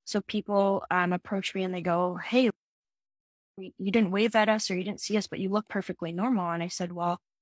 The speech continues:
that's because I, I do have a disability. I am blind." And so going into competitions, it's, it's difficult because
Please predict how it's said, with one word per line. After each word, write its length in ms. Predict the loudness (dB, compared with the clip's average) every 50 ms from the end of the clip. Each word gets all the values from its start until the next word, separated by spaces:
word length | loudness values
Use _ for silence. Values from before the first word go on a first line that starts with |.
| _
that's 200 | -2 -2 -2 -2 -4
because 260 | _ 0 2 4 4
I, 200 | 4 2 2 0 _ _
I 240 | 2 4 4 2 0
do 160 | 0 0 0
have 200 | 0 0 0 -2
a 40 | -4
disability. 560 | -6 -6 -6 -4 0 2 4 4 6 4 2 0
I 120 | 0 -2
am 160 | -2 -4 -4
blind." 460 | -2 0 0 2 0 0 -4 -10 -14 -16 _ _ _ _ _ _ _ _ _ _ _ _ _ _ _ _ _ _ _ _ _ _ _ _ _ _
And 140 | -4 -4 -4
so 320 | -2 0 2 2 2 2
going 400 | 0 0 0 2 4 4 4 4
into 220 | 2 2 0 -4 -6
competitions, 1040 | -6 -4 -4 -4 -4 -6 -8 -2 0 2 2 2 0 -2 -2 -2 -2 -4 -6 -6 -10 -12 _ _ _ _ _ _ _
it's, 260 | -4 -4 -4 -4 -8 -10 _ _
it's 180 | -6 -6 -4 -4
difficult 640 | -2 0 0 2 0 -2 -4 -4 -6 -6 -6 -4
because 640 | -6 -6 -4 -2 -2 0 0 -2 -2 -4 -6 -8 -8